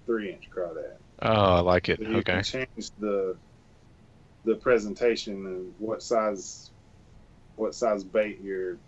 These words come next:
Speaker 1: presenting to 'em by the, by whether it's got a clear or painted bill.
Speaker 2: Interesting. Good deal, man.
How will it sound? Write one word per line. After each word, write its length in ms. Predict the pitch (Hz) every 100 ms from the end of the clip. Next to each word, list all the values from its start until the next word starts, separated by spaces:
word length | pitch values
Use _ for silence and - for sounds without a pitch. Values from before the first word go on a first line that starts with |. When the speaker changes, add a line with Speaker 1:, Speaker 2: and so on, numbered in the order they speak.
| - - -
Speaker 1:
presenting 460 | 107 104 101 95
to 220 | 90 101 95
'em 220 | 92 92
by 240 | 95 92
the, 260 | 90 87 87 - - - - -
by 140 | 101
whether 280 | 98 104 98
it's 140 | 92 -
got 160 | 104
a 40 | 92
clear 420 | - 110 101 90
or 20 |
painted 400 | 85 95 87 -
bill. 240 | 92 80 - - - - - 104
Speaker 2:
Interesting. 560 | 95 - 87 - 87 - - -
Good 240 | - - -
deal, 400 | - 98 98 85
man. 240 | 82 87